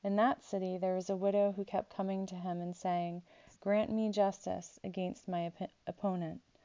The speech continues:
For a while he refused, but later he said to himself, 'Though I have no fear of God and no respect for anyone,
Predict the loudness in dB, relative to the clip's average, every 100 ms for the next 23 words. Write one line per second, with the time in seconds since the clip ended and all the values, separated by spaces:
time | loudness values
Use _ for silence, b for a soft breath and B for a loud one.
0 | b b b 4 6 8 6 8 6 2
1 | -2 -2 -2 -4 -4 -6 -12 -6 -4 2
2 | 2 4 0 0 0 0 0 -4 -4 -4
3 | -4 -4 -8 _ b b b b b _
4 | 0 4 4 6 4 4 -2 -2 -2 0
5 | 0 0 -2 0 0 -2 -2 0 0 -2
6 | -4 -4 -4 -6 -2 -2 -2 -4 -6 -10